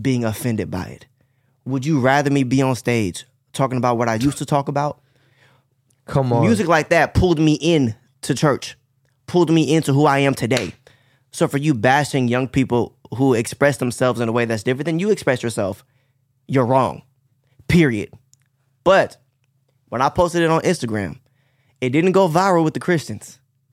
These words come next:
Speaker 1: It went viral with everybody else.
Speaker 2: I seen that.
Speaker 1: With everybody else. And so at first when I posted it, you know, you got, you got the Glow Nation going crazy a little bit, showing love. But then Instagram put it on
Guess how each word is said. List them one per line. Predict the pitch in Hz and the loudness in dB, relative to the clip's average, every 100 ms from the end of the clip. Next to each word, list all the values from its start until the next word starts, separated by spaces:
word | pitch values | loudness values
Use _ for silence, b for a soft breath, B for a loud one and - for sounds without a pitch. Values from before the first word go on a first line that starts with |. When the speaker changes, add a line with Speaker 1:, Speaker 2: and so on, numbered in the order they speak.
| _ _ _ - | _ _ _ -6
Speaker 1:
It | 117 | -2
went | 113 104 | -2 -2
viral | 120 127 113 101 | 0 0 -2 -6
with | 110 | -8
everybody | 107 98 - 92 113 | -10 -10 -12 -10 -8
else. | 107 | -4
Speaker 2:
I | 117 | -4
seen | 110 - 123 120 110 104 | -4 -6 -4 -2 -2 -2
that. | 98 95 - _ _ _ _ B B B | -4 -6 -12 _ _ _ _ B B B
Speaker 1:
With | - 117 | -4 2
everybody | 131 143 151 170 185 | 4 4 4 4 6
else. | 202 151 107 - - _ _ _ _ _ _ - - | 4 2 -2 -16 -20 _ _ _ _ _ _ -20 -8
And | 156 160 - | -2 -2 0
so | 175 165 156 143 b b b | 2 4 2 -2 b b b
at | 139 147 | -6 0
first | 180 180 | 0 0
when | 175 | -2
I | |
posted | 165 180 165 170 | 0 0 0 -2
it, | |
you | 170 | -2
know, | 170 | -2
you | 165 | 0
got, | 175 156 | 2 2
you | 151 | 2
got | 160 | 0
the | 151 | 0
Glow | 143 156 | 0 2
Nation | 156 156 | 2 2
going | 151 156 | 2 0
crazy | 151 151 147 | 2 2 2
a | 151 | 2
little | 151 | 2
bit, | 147 151 | 2 0
showing | - 143 139 | 0 0 4
love. | 165 156 135 127 B B B B | 4 4 2 -4 B B B B
But | 117 123 - | 0 0 2
then | 123 117 113 107 | 0 0 -2 -2
Instagram | 156 156 113 113 104 | -4 -4 -6 -6 -6
put | 123 110 | -6 -6
it | 104 | -6
on | 98 92 | -8 -10